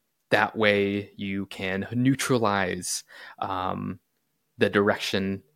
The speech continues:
and the, uh, trajectory of where this conversation could go, um, 'cause it can go very nuclear to where it is hurting either parties or anything like that. You wanna keep it as neutral as possible to protect your peace.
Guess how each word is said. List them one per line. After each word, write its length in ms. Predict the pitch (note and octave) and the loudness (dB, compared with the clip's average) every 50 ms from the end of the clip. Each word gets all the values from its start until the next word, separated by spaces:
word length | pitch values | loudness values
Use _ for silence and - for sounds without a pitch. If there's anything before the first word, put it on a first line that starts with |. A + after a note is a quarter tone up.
| _ - - - - - | _ -20 -20 -20 -18 -10
and 240 | - A2 G#2 G2 G2+ | -8 -6 -4 -2 0
the, 80 | G2 F#2+ F#2+ - - - | 0 0 -2 -4 -4 -2
uh, 180 | - G2+ F#2+ F#2 | 0 0 0 0
trajectory 400 | - - - G#2 - - G2 G2 | -2 -2 -2 -2 0 0 0 2
of 140 | G2 F#2 F2+ | 2 2 2
where 160 | G2 F#2+ F#2+ | 2 2 2
this 140 | G2 F#2+ - | 2 0 0
conversation 520 | - G2+ F#2+ - G2+ F#2+ - - G2 F#2+ | -2 -4 -2 -2 -4 -6 -6 -6 -8 -8
could 220 | - - - - | -8 -10 -12 -8
go, 360 | - - F2+ - G#2+ C#3+ D3+ - - - - - - | -4 -2 2 2 2 2 0 -2 -10 -18 -12 -8 -6
um, 160 | - F#2+ F#2+ | -6 -6 -6
'cause 260 | - - A2+ G2 - | -6 -6 -4 -4 -2
it 60 | G2 | -4
can 180 | - - G2+ G2+ | -4 -4 -6 -4
go 140 | F2 F#2+ F#2 | -2 0 2
very 200 | G2 F#2+ F#2+ F#2+ | 2 2 2 2
nuclear 720 | F#2 G2 A2+ A#2 - C#3+ B2 C3+ C#3 D3 D#3+ D#3+ D#3 - - _ _ _ _ _ _ _ _ | 0 0 0 0 2 2 4 6 6 6 4 4 2 -2 -12 _ _ _ _ _ _ _ _
to 140 | - - G#2 | -12 -8 -4
where 320 | F#2+ F#2 F#2+ F#2+ F#2+ F#2+ - | -2 0 2 2 2 0 -2
it 140 | - G#2 F#2+ | -2 -4 -4
is 460 | F2+ E2 D2 B1 A1+ - - - - _ - - - - - - _ | -2 -2 -2 -4 -4 -6 -8 -12 -14 _ -20 -20 -20 -20 -20 -20 _
hurting 340 | - - A2+ G#2+ G#2+ G2+ G2+ | -2 2 4 4 4 4 2
either 380 | G2 - - A2 G2 G2+ F#2+ F#2 | 2 0 -2 -2 -2 -2 -4 -2
parties 500 | - - B2 C3 C#3 C#3+ D3 D3 D3 - - - - - - - - | 0 2 2 4 4 2 0 -2 -4 -8 -12 -16 -20 -20 -20 -12 -6
or 600 | - G2 G2 F#2+ F#2+ F#2+ F#2+ F#2+ F#2+ F#2+ F#2 - _ _ _ | -4 -2 -2 0 0 0 2 2 2 0 -2 -4 _ _ _
anything 300 | - G#2+ G2+ G2 - G2+ | -12 -10 -10 -8 -6 -6
like 160 | G2 F#2+ F#2+ | -4 -4 -4
that. 160 | - F#2+ F#2+ G2 | -4 -4 -4 -4
You 140 | G2 G2+ | -4 0
wanna 200 | G2+ G#2 G#2 G2+ | 0 2 2 2
keep 260 | G2+ - - G#2+ - - | 0 -4 -8 -10 -6 -4
it 60 | F#2+ | -4
as 180 | F#2+ F#2+ - - | -4 -4 -4 -4
neutral 340 | G#2 G#2 G2+ - - G2 F#2 | -4 -4 -2 -2 -2 -2 -2
as 100 | F#2 - | -4 -4
possible 460 | - - G2 F#2 - - G2+ G2 F#2+ | -4 -2 -2 -2 -4 -4 -6 -6 -4
to 100 | - A#2 | -4 -6
protect 460 | - G#2+ G2+ - - A2 G2+ - - | -6 -6 -6 -4 -4 -4 -4 -4 -6
your 80 | G2 F#2+ | -8 -8
peace. 440 | - - - F#2+ F#2+ F#2 - - | -8 -8 -6 -4 -4 -4 -4 -6